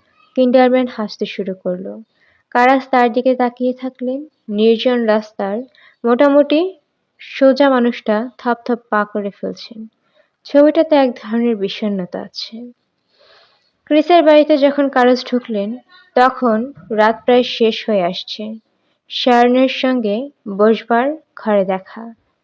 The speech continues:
সে বলল, "সবকিছু আগের মতোই আছে।" রেগানের ঘর থেকে জান্তব চিৎকার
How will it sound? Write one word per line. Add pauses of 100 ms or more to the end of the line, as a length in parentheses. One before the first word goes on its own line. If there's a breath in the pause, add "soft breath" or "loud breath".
(140)
সে
বলল, (400)
"সবকিছু
আগের
মতোই
আছে।" (640)
রেগানের
ঘর
থেকে
জান্তব (120)
চিৎকার